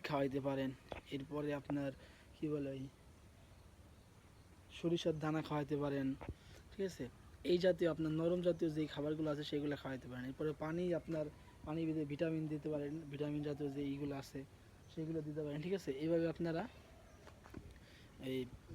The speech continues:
যত্ন করতে পারেন, ঠিক আছে? এরপরে যদি আপনার কবুতরের বিভিন্ন ধরনের রোগ হয়, গুটি গুটি রোগ হয়, পায়ের রোগ হয়,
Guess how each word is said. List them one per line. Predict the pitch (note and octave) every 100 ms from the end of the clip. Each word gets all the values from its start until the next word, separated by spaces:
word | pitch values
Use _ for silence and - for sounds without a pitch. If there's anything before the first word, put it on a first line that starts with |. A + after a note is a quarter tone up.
| F3 - E3+ - - - - - - C#3+
যত্ন | D#3 F3 D#3
করতে | C#3+ C3+
পারেন, | A#2+ B2
ঠিক | E3
আছে? | - B2 - - - - -
এরপরে | F3+ G3 G3+ G3
যদি | F#3+ F3+
আপনার | F#3 F3+ E3
কবুতরের | F3+ F3+ F#3 F3+ E3
বিভিন্ন | E3+ F3+ F3
ধরনের | E3+ E3 D3+
রোগ | E3+ D3+ C#3
হয়, | A#2+ A#2+ B2
গুটি | C#3+ D3
গুটি | C#3+ C#3+ C#3
রোগ | C3+ C3+
হয়, | B2+ -
পায়ের | B2+ C#3 C#3
রোগ | C#3 C3
হয়, | B2+